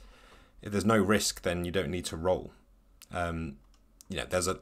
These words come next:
there's a little procedure here for taking action that you go through.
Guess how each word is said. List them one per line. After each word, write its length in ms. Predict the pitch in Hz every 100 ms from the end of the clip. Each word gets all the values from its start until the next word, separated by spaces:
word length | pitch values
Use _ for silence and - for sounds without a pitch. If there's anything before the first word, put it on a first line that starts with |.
| -
there's 180 | 101 101
a 60 |
little 160 | 117 104
procedure 440 | 104 123 117 101
here 180 | 101 92
for 80 | 98
taking 320 | - 92 92
action 420 | 87 - - 73 -
that 80 | 80
you 100 | 90
go 180 | 95
through. 320 | 90 - 62